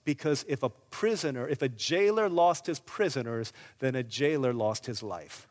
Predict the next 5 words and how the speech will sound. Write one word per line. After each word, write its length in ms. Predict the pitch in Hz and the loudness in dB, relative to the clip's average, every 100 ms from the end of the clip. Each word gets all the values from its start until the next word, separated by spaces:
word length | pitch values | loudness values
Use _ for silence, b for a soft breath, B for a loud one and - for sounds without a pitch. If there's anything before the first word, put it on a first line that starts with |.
| _ _ _ _ _ _ _ _ _ _ _ _ _ _ _ _ _ _ _ _ b b b b | _ _ _ _ _ _ _ _ _ _ _ _ _ _ _ _ _ _ _ _ b b b b
And 180 | 120 120 | -10 -6
so 220 | - 131 | -2 -2
this 200 | 120 139 | 0 -2
miracle 480 | 139 139 156 151 170 | 2 2 2 2 0
happens. 640 | 135 131 123 135 135 - | 0 -2 -4 -8 -8 -10